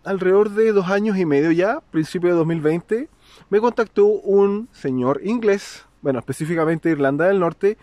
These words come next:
que quería venir a hacer astrofotografía acá a Atacama. Pero no solo astrofotografía de campo amplio, como pueden hacer en básicamente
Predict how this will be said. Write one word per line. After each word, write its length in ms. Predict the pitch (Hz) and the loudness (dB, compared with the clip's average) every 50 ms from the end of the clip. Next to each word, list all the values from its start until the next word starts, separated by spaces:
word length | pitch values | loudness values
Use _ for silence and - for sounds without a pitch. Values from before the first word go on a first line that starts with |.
| - - - - _ | -18 -20 -20 -14 _
que 100 | - 226 | -8 -6
quería 240 | 233 233 226 226 226 | -6 -2 0 2 2
venir 220 | 220 208 214 214 208 | 2 2 2 2 0
a 20 | |
hacer 220 | 196 - 202 202 | -2 -2 -4 -4
astrofotografía 880 | 196 - 208 180 190 175 170 165 165 165 151 - - 170 175 180 190 - _ - - - _ _ - | -4 -4 -6 -6 -6 -4 -4 -2 -2 -4 -4 -4 -2 -2 -2 -2 -4 -6 _ -20 -20 -20 _ _ -8
acá 300 | - 127 120 151 156 - | -8 -4 -2 -2 -4 -2
a 140 | - 143 139 | -4 -6 -4
Atacama. 500 | - - - 170 175 147 113 95 - _ _ _ _ _ _ _ _ _ _ _ _ _ _ _ | -4 -2 2 2 2 2 0 -2 -8 _ _ _ _ _ _ _ _ _ _ _ _ _ _ _
Pero 220 | 156 160 160 160 | 0 2 2 4
no 160 | 151 175 202 208 | 2 2 0 -2
solo 320 | - - 208 202 202 196 | -2 -2 0 2 2 0
astrofotografía 760 | 190 - 196 165 190 165 165 165 156 156 - - 170 170 165 | -2 -4 -8 -8 -6 -4 -2 -2 -2 -4 -4 -2 -2 -2 -2
de 300 | 147 156 156 165 170 - _ _ _ _ _ _ _ _ _ _ | 0 -2 -2 -2 -4 -6 _ _ _ _ _ _ _ _ _ _
campo 340 | - 170 175 - - 226 247 | -4 -4 -2 0 2 2 2
amplio, 240 | 226 - - 170 | 0 0 -2 -2
como 200 | 170 170 175 170 | -2 -2 -2 -2
pueden 540 | 165 170 170 175 175 175 175 170 175 175 156 - | -2 0 0 0 2 0 0 -2 -4 -6 -6 -8
hacer 360 | 151 151 - - 160 156 160 | -8 -8 -4 -4 -2 -2 0
en 260 | 160 160 160 160 156 | -2 -2 -4 -4 -4
básicamente 720 | 147 151 - 147 139 139 147 151 143 - 147 147 147 147 | -6 -4 -2 -2 -2 -2 -2 -2 -2 0 0 0 0 0